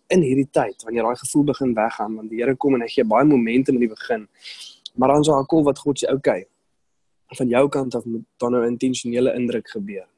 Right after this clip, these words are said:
Jy moet nou gestalte begin gee in jou verlossing." Soos wat die Engels sê, "Work out your own salvation with fear and trembling." Daar's nou 'n bietjie dissipline, daar's 'n veroudering wat moet gebeur in jou geloof. God wil ons dieper vat in hierdie tyd, maar dit gaan van ons 'n intentionele indruk vat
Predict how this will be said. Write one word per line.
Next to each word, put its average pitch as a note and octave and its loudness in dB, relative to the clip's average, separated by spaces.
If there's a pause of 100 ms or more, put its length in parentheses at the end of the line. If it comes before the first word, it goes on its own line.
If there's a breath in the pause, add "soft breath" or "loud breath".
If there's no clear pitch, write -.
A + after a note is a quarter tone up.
Jy A2+ -4
moet C3+ 6
nou C3+ 4
gestalte A#2 -4
begin A2+ -8
gee - -4
in A2 -4
jou G2+ -8
verlossing." G#2 -8
Soos C3 -2
wat B2 4
die G#2+ 2
Engels A#2+ -2
sê, F#2+ -4
"Work C#3 4
out B2+ 0
your A2 0
own A2+ -6
salvation G#2+ -6 (720 soft breath)
with A2 -2
fear B2 4 (400)
and A2 -8
trembling." A2+ 2
Daar's A#2+ 0
nou C#3 4
'n C#3 2
bietjie C#3+ 0
dissipline, B2 0
daar's G#2+ -2
'n A2 -10
veroudering D3 4
wat B2 2
moet A#2+ -4
gebeur A#2+ 2
in B2 2
jou A#2 0
geloof. A2+ -4
God C#3+ 2
wil C#3+ 2
ons A2+ -2 (100)
dieper C#3+ 2
vat - -6
in G#2+ -10
hierdie G#2+ -14
tyd, G#2 -4
maar A2 -10
dit G#2+ -12
gaan A2+ -12
van B2 -6
ons D#3 2
'n C#3 4
intentionele B2 0 (100)
indruk C3 2
vat - -6